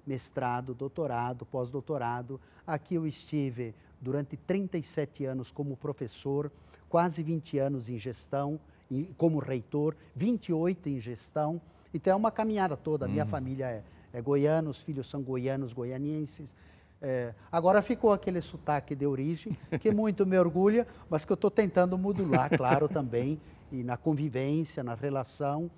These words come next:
Speaker 1: é, na amizade, na caminhada e, sobretudo, no amor pra com esse estado.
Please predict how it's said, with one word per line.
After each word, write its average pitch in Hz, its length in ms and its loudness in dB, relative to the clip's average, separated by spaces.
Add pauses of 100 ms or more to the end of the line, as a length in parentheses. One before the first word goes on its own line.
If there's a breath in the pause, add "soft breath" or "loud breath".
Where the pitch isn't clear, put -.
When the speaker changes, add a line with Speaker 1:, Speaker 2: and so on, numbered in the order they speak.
(480 loud breath)
Speaker 1:
é, 120 220 -8
na 120 160 -2
amizade, 143 800 0
na 151 100 -4
caminhada 156 800 0 (240 loud breath)
e, 151 60 -4
sobretudo, 214 680 6
no 175 140 0
amor 147 320 0
pra 135 140 -6
com 131 140 -8
esse 120 200 -10
estado. 95 400 -6